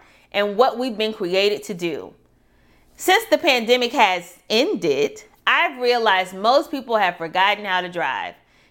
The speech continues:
and there are a lot of distracted drivers on the road.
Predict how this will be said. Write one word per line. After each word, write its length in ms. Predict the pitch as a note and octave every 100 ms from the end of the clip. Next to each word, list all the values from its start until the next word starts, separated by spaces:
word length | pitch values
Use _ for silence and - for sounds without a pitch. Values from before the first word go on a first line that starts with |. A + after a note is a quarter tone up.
| _
and 220 | G#3 G#3
there 180 | A3+ C#4+
are 240 | B3 A#3 B2+
a 100 | F3
lot 440 | F3 F#3+ A#3 -
of 100 | F3+
distracted 640 | E3 E3 - G3+ A#3 A#3 F#3+
drivers 420 | F3 F3 F3+ F3+
on 200 | E3+ E3+
the 80 | D#3+
road. 440 | E3+ D3+ A#2